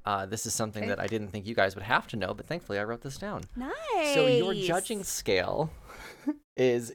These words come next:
Speaker 1: you have a, uh, I should probably just send a picture of this to you as opposed to saying it all.
Speaker 3: The former student in me is like, "Send me the rubric now."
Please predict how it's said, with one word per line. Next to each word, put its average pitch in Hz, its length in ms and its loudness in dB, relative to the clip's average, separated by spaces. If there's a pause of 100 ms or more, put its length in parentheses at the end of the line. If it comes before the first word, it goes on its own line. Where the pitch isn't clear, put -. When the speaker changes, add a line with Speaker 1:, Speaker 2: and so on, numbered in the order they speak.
Speaker 1:
you 135 160 -6
have 131 400 6 (100)
a, 110 300 2
uh, 101 400 6 (460)
I 101 40 -4
should - 200 -14
probably 95 260 -2
just 98 160 -10
send 90 140 -8
a - 40 -14
picture - 320 -10
of - 60 -10
this - 180 -10
to - 120 -14
you 71 120 -10
as - 120 -12
opposed - 220 -12
to - 60 -20
saying - 300 -10
it - 80 -6
all. - 220 -6 (400)
Speaker 3:
The 254 100 -2
former 269 320 0
student 240 360 0
in 202 100 0
me 185 180 4
is 180 180 2
like, 185 240 8
"Send 226 200 4
me 240 80 4
the 233 100 2
rubric 180 460 0 (240)
now." 170 500 2